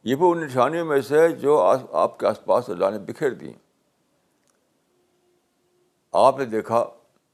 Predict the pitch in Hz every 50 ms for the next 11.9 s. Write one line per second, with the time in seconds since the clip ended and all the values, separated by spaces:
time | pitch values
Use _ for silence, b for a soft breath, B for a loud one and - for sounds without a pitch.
0 | _ _ _ _ _ _ _ _ _ _ _ _ _ _ _ _ _ _ _ _
1 | - 117 120 113 - _ _ _ - 113 120 127 - 143 160 180 165 160 170 143
2 | 98 80 104 107 113 117 117 123 139 160 175 165 170 - - - 127 143 151 147
3 | 120 - - - _ 107 120 135 127 - _ - 123 123 120 120 123 113 123 131
4 | 139 139 135 101 - - _ _ _ _ _ _ _ _ _ _ _ _ _ _
5 | _ - - 127 127 - - 123 107 - 131 139 127 135 135 131 131 131 131 -
6 | - - - _ _ _ _ _ _ _ _ _ _ _ _ _ _ _ _ _
7 | 104 104 113 123 120 120 - 107 95 78 69 - - _ _ _ _ _ _ _
8 | _ _ _ _ _ _ _ _ _ _ _ - - 95 - 131 127 - - -
9 | - - 90 85 90 113 123 113 131 131 127 127 123 - - - _ _ _ _
10 | _ _ _ _ _ _ _ _ _ _ _ _ _ _ _ _ _ _ _ _
11 | _ _ _ _ _ _ - 98 110 113 - - 104 107 101 120 123